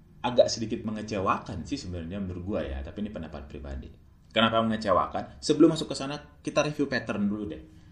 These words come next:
Kita review pattern dan teknis gua masang bannya di velgnya kayak gimana. Yang pertama, pattern ban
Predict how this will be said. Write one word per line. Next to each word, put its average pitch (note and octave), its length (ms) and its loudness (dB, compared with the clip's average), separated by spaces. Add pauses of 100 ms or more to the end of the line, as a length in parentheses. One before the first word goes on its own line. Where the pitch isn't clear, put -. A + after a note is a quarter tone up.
(160)
Kita A#2 220 -2
review A#2 240 -2
pattern B2+ 400 -6
dan A#2 100 -4
teknis A2+ 380 -6
gua G#2 80 -4
masang F#2 400 -8
bannya G2 320 -4
di F#2 320 -6 (340)
velgnya G2+ 380 -2
kayak F#2+ 240 -2
gimana. C#2+ 300 -10 (440)
Yang A#2+ 220 -8
pertama, B2 260 -4 (1200)
pattern E3 400 2
ban C#3 180 8